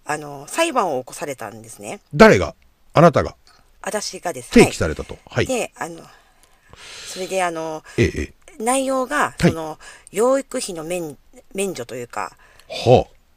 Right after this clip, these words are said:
Speaker 2: あ。
Speaker 1: あの、免除みたいなかん-、な話なんですけど、
Speaker 2: はい。
Speaker 1: えっと、三年ぐらい前に離婚して、
Speaker 2: はい。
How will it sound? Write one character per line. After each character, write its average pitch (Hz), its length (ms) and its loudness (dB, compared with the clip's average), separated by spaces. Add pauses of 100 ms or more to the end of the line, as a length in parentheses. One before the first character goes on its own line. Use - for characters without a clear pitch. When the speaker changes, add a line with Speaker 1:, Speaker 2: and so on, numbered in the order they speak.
(220)
Speaker 2:
あ。 165 60 -8
Speaker 1:
あ 160 40 -6
の、 143 420 -12 (140)
免 170 240 -6
除 131 140 -6
み 139 100 -14
た 127 100 -8
い 120 40 -8
な 120 100 -8
か 143 180 -10
ん-、 139 160 -12 (260)
な 135 80 -8
話 156 280 -12
な 127 100 -8
ん 110 60 -12
で 85 100 -18
す - 80 -18
け 120 100 -10
ど、 139 160 -2
Speaker 2:
は 135 140 6
い。 - 100 2 (600)
Speaker 1:
え 156 80 -8
っ - 100 -14
と、 151 440 -8
三 285 420 -8
年 294 260 -8
ぐ 302 80 -8
ら 269 80 -4
い 202 60 -4
前 156 160 -8
に 139 80 -14
離 139 180 -10
婚 180 380 -10
し - 200 -12
て、 185 380 -2 (120)
Speaker 2:
は 170 120 6
い。 - 60 2